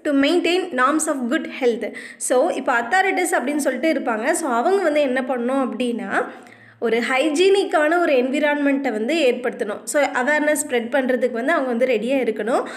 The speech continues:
So, அதுல வந்து ஹைஜீனிக் என்விரான்மெண்ட் அப்படின்னு சொல்லிட்டு பார்க்கும்போது, ப்ராப்பர் வென்டிலேஷன் வந்து இருக்கணும், டெம்பரேச்சர் வந்து ஒரு அடிக்குவேட் லெவல்ல வந்து இருக்கணும், குட் சானிடேஷன், and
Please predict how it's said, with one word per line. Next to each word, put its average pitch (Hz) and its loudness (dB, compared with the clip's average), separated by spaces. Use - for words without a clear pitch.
So, 339 0
அதுல 311 2
வந்து 311 2
ஹைஜீனிக் 330 2
என்விரான்மெண்ட் 302 0
அப்படின்னு 277 -2
சொல்லிட்டு 247 -4
பார்க்கும்போது, 240 -2
ப்ராப்பர் 320 2
வென்டிலேஷன் 294 0
வந்து 262 0
இருக்கணும், 254 2
டெம்பரேச்சர் 294 2
வந்து 247 2
ஒரு 339 2
அடிக்குவேட் 247 -2
லெவல்ல 254 0
வந்து 240 2
இருக்கணும், 247 0
குட் 415 2
சானிடேஷன், 294 0
and 359 0